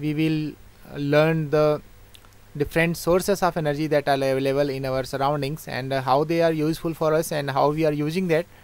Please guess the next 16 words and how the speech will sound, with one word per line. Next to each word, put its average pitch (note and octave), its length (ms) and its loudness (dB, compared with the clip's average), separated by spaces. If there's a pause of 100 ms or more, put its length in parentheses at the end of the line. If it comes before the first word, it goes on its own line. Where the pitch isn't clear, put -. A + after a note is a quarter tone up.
(460)
and, D3 240 0
uh, D3+ 200 6 (460)
what F3 200 4
are G3+ 60 4
the F#3+ 160 4
limitation G3+ 520 2
of F#3 180 0
those D#3+ 180 0
sources D3+ 600 0 (280)
and D#3 200 -2
how D3+ 200 6
we G3 160 0
can F#3+ 160 0
optimize D#3 460 0
the E3+ 100 -2
source, F3 420 0